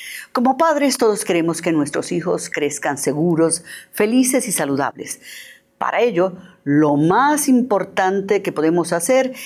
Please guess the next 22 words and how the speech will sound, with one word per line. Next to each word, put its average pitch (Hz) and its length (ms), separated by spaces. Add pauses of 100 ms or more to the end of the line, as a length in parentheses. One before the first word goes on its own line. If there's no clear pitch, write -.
(120)
es 240 160
crear 247 680 (160)
hábitos 220 600
dietéticos 185 600
saludables 220 680 (320)
desde 175 280
los 160 160
primeros 208 480
años 131 320
de 135 80
sus - 240
vidas. - 400 (480)
Los 226 260
niños 262 460
necesitan 170 520
una 147 120
dieta 139 260
balanceada 135 760 (560)
y 139 140
para 127 240
ser 220 240
tal 170 320